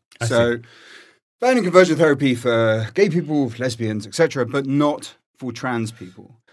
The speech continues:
Speaker 2: I think there's something quite interesting about the way they've been talking about this issue over the last couple of weeks, really,
Speaker 1: Hmm.
Speaker 2: which indicates, uh,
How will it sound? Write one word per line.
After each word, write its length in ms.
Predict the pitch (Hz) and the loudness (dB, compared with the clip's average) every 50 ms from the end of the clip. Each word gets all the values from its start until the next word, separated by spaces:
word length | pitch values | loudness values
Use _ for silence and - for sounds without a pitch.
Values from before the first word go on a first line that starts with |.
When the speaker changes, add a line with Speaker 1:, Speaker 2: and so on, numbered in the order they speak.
| _ | _
Speaker 2:
I 140 | - 190 208 | -4 -2 -2
think 200 | 175 - 175 139 | -2 -2 -4 -4
there's 120 | 127 127 - | -4 -4 -4
something 300 | 143 123 117 123 117 113 | -4 -4 -4 -4 -6 -2
quite 180 | 123 120 120 | -2 -2 0
interesting 360 | 123 123 117 117 - - 104 | 0 -2 -2 -4 -8 -10 -10
about 180 | 101 101 98 95 | -10 -10 -12 -10
the 40 | 104 | -8
way 120 | 104 101 | -8 -8
they've 120 | 98 107 104 | -8 -8 -10
been 140 | 101 107 | -10 -10
talking 260 | 104 - 120 110 117 104 | -8 -8 -8 -8 -8 -8
about 140 | 98 92 | -8 -10
this 140 | 85 101 - | -12 -14 -14
issue 400 | 104 98 - 101 101 - - 117 - _ _ _ _ _ | -14 -14 -14 -16 -18 -18 -20 -20 -20 _ _ _ _ _
over 280 | 113 110 110 98 110 | -6 -6 -6 -6 -6
the 100 | 104 110 | -6 -4
last 420 | 107 104 104 101 95 95 - - - | -4 -4 -4 -4 -6 -10 -14 -16 -12
couple 360 | - - 131 113 117 120 110 | -10 -8 -8 -8 -8 -10 -12
of 120 | 104 92 | -12 -10
weeks, 540 | 107 104 101 98 95 - _ - - - - _ _ | -10 -10 -10 -10 -14 -18 _ -20 -20 -20 -20 _ _
really, 300 | 113 113 107 107 104 92 | -12 -10 -10 -8 -10 -10
Speaker 1:
Hmm. 200 | 85 90 - - - _ _ _ _ _ - _ _ _ | -12 -16 -20 -20 -20 _ _ _ _ _ -20 _ _ _
Speaker 2:
which 260 | 127 127 123 - - | -6 -6 -6 -4 -2
indicates, 960 | - 165 165 165 147 139 127 - 135 123 117 120 117 117 - - - - - - _ _ _ _ _ _ _ _ _ _ _ _ _ _ _ | 0 2 2 2 0 -2 -4 -2 -2 -2 -2 -2 -6 -10 -12 -12 -12 -12 -14 -18 _ _ _ _ _ _ _ _ _ _ _ _ _ _ _
uh, 420 | - 190 190 190 190 190 185 180 | -6 -2 0 2 4 4 4 2